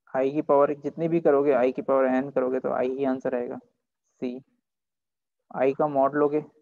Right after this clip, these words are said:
तो भी क्या आएगा आपके पास, वन ही answer आएगा। ई,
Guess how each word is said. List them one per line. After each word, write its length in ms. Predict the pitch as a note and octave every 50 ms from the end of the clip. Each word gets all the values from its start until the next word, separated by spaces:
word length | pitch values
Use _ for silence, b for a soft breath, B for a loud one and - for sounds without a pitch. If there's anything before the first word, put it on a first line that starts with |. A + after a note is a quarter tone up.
| _ _ _ _ -
तो 80 | C#3 C3+
भी 120 | C#3+ C#3+
क्या 180 | - D3 C3+ C3
आएगा 180 | C3 C3 C3
आपके 140 | B2+ - C#3
पास, 260 | - - C#3 C3+ _ -
वन 180 | C3 B2+ B2+ C3+
ही 80 | C3+ C3
answer 280 | B2+ B2+ - - -
आएगा। 220 | - - - - - _ _ _ _ _ _ _ _ _ _ _ _ _ _ _ _ _ _ _ _ _ -
ई, 260 | C3 A#2+ - -